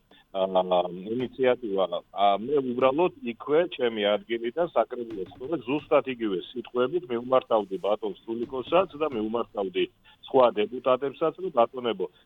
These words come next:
არ ამოიღოთ ეგ საკითხი, ვინაიდან ამას აქვს მერიის მხრიდან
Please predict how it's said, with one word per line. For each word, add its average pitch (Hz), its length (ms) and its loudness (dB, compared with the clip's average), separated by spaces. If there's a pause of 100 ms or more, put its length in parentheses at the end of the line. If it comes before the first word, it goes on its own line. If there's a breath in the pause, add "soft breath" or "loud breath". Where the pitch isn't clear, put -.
(140)
არ 127 240 6
ამოიღოთ 110 640 0
ეგ 107 300 -2
საკითხი, 107 640 -2 (320 loud breath)
ვინაიდან 131 680 4 (180)
ამას 120 360 4
აქვს 156 300 4
მერიის 113 500 -4
მხრიდან 139 520 0